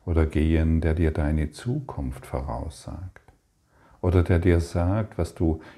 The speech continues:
in irgendeiner, irgendeiner Situation zu tun hast. Mach das nicht mehr. Wisse, dass alles in dir ich-, ist. Gehe in diese Gewissheit,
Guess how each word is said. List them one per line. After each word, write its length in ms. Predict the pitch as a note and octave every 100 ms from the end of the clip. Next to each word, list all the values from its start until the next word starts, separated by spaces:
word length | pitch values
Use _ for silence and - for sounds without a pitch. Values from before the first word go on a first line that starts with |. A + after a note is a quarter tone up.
| -
in 160 | F2+
irgendeiner, 720 | F2 F2+ G#2 - F2 E2 E2 -
irgendeiner 580 | F#2 F#2+ - D#2+ D#2+
Situation 720 | D#2+ E2+ E2 D#2 - D#2 D#2+ E2+
zu 140 | -
tun 520 | - - A#2+ C#3+ E2
hast. 340 | B1+ - - _ - _ _ _ _ _ _ _ _ _ _ _ _ _ _ _ _
Mach 260 | G#2+ G#2 -
das 300 | - B1 -
nicht 280 | - B1+ -
mehr. 440 | D#2+ A#1+ A#1+ D2+ - _ - - - _
Wisse, 480 | D#2 G#2 G#2+ - E2
dass 220 | D2+ C#2+
alles 400 | - E2+ F2+ E2+
in 380 | - A#2+ C3+ B2+
dir 320 | - F#2 -
ich-, 240 | D#2 C2 _ _
ist. 540 | - A2+ A2+ - -
Gehe 320 | - G#2 B2+ A2
in 200 | F2+ E2+
diese 300 | F2 D#2+ D#2+
Gewissheit, 880 | D2+ C#2+ D#2 A#2+ - F#2+ E2 D2+